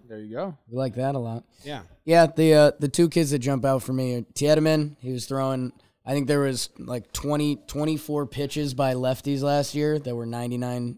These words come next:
Speaker 2: and a half miles per hour plus. He was hitting that in spring training. So when you have a live lefty arm like that,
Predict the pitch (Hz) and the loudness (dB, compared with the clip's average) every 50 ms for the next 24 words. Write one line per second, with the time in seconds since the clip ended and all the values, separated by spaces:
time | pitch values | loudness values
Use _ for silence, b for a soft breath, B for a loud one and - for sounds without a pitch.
0 | - - 123 120 117 113 120 120 117 110 123 123 120 117 - - 127 123 120 117 | -12 -12 -10 -8 -6 -6 -6 -8 -8 -8 -8 -8 -8 -8 -8 -6 -6 -4 -4 -6
1 | - - 123 131 135 135 - - b b b b b b b b b b - 131 | -6 -6 -4 -2 -2 -2 -4 -8 b b b b b b b b b b -10 -8
2 | 135 127 123 110 - 131 123 120 123 123 123 123 - - 113 107 - 120 110 104 | -6 -6 -6 -6 -6 -6 -6 -6 -6 -6 -6 -6 -8 -8 -10 -10 -10 -12 -12 -10
3 | - 127 139 147 151 151 151 143 - 135 120 120 117 113 107 135 143 143 131 120 | -8 -6 -4 -2 -2 -2 -2 -4 -4 -6 -8 -8 -8 -6 -2 0 0 0 0 -2
4 | 120 117 120 120 120 123 127 117 123 131 127 110 - 117 120 120 127 131 131 135 | -4 -2 -2 0 0 0 -2 -2 -2 -2 -4 -4 -4 -6 -6 -4 -2 -2 0 0
5 | 135 135 120 - 139 143 143 - - | 0 0 0 0 0 0 -2 -2 -6